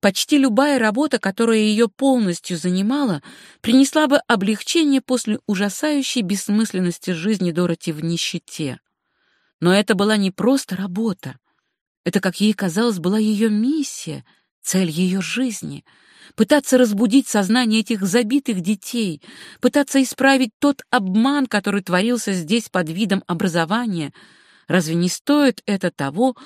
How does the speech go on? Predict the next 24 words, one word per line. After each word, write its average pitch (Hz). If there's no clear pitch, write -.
чтобы 208
вложить 190
сердце -
и 220
душу? 196
Вот 226
так 285
какое-то 214
время, 180
поглощенная 226
интересом 202
к -
работе, 220
Дороти 294
не 294
обращала 262
внимания 247
на 220
ужасы 214
жизни 190
в 151
доме 220
миссис 202
Криви 202